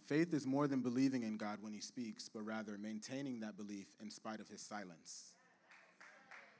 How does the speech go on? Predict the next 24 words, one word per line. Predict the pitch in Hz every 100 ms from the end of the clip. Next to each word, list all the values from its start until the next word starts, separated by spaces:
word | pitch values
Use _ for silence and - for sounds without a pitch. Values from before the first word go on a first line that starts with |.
| - - - - - 453 - - - _ _ _ _ _ _ _ _ _ _ _
It's | 120 -
easy | 151 180 156
to | 135
believe | 127 123 120 107
when | 113
you | 110
hear | 117 123
God. | 95 80 67 - - _ _ _ _ -
It's | - -
easy, | 139 131 101 82 -
it's | -
easy. | 113 98 87 82 87 _ _ _ _ _ _ _ _ _ _ _ _ _ _ _
But | 107
when | 113 120
you've | 127 -
prayed | 139 135 127 120 110 - - _ _ _ _ - -
and | 110
prayed | 107 127 123 117 107
and | 104 104
prayed | - 123 113 104 101 - - - _ _ _ _ - _ - - 92
and | 107
prayed | 120 123
some | 120
more, | 120 123 117 107